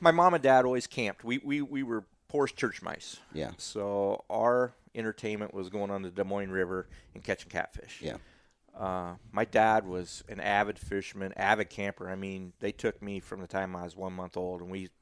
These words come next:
Speaker 1: we stayed on sandbars in a tent. Uh, I remember they heated the tent with coal, with charcoal, which would probably kill us at t-, today's age. That's how bad the tents were back then. But, uh, no, y-, you know, Dad never really hunted. I mean, he, he loved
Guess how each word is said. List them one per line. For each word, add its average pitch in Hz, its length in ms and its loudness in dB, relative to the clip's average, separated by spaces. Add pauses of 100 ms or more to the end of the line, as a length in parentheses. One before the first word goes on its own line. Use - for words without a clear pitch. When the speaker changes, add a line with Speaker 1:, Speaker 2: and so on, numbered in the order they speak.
Speaker 1:
we 92 120 -14
stayed 98 320 -4
on 92 160 -4
sandbars 95 720 0
in 92 120 -10
a 90 60 -10
tent. 104 300 -4 (640)
Uh, 95 40 -6
I 95 100 6
remember 107 480 4
they 101 100 4
heated 110 320 -2
the 98 80 -6
tent 110 360 -2
with 95 200 -8
coal, 107 420 4
with - 100 -16
charcoal, 92 500 4
which 95 180 -4
would 101 160 -6
probably 104 200 0
kill 104 260 -2
us - 200 -6
at 95 160 -6
t-, - 80 -14 (200)
today's 98 400 8
age. 92 260 4
That's 104 220 4
how 110 140 8
bad 101 260 6
the 95 80 -10
tents 107 260 -6
were 95 140 -6
back 92 280 2
then. 92 140 0 (880)
But, 120 220 8
uh, 117 280 10 (180)
no, 170 280 10
y-, 190 320 0
you 214 120 2
know, 226 180 6 (220)
Dad 180 300 10
never 170 300 6
really 147 260 6
hunted. 123 420 -2 (300)
I 113 60 -6
mean, 123 200 -6
he, 127 120 -14
he 135 200 -6
loved 131 320 6